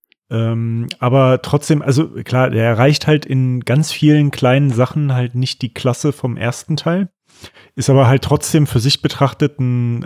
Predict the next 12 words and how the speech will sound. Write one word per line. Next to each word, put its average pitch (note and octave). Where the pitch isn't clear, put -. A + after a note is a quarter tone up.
äh, -
stark C#3
überdurchschnittlicher B2
Film. D#3
Und, B2
äh, A#2
ich -
glaube D3+
auch, D3+
dass -
der, B2+
ähm, A#2